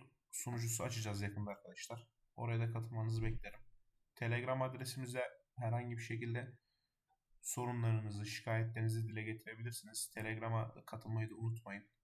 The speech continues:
Ee, çok güzel bir ortamımız var içeride. Herhangi bir şekilde tüm sorulara cevapsız bırakmıyoruz. Hepsine cevap veriyoruz. Ee, beni izlediğiniz için teşekkür ederim.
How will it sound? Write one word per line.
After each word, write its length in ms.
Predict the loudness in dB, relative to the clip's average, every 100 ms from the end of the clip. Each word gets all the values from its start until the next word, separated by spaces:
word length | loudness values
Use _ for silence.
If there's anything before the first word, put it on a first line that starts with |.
| _ _ _ _ _ _ -8
Ee, 220 | -4 -4
çok 240 | -4 -6 -2
güzel 220 | 0 0
bir 40 |
ortamımız 520 | 2 0 -2 -6 -6 -8
var 100 | -10
içeride. 380 | -6 -6 -4
Herhangi 480 | -4 -2 -2 -2 -6
bir 40 | -10
şekilde 680 | -12 -8 -4 0 0 -2 -10 _ _ -20 -8
tüm 180 | -2 -2
sorulara 420 | 0 0 2 2
cevapsız 580 | 2 0 -2 -6 -6 _ -2
bırakmıyoruz. 540 | 0 0 -2 -2 -4 -4
Hepsine 320 | -4 -2 -2
cevap 340 | 0 0 0
veriyoruz. 460 | 0 0 0 -8 -12 _ _ _ _ _ _ _ _ _ _ -6
Ee, 300 | -2 -2 0
beni 180 | 0 0
izlediğiniz 380 | 0 0 0 0
için 160 | -4
teşekkür 380 | -6 -10 -10 -6
ederim. 240 | -4 -6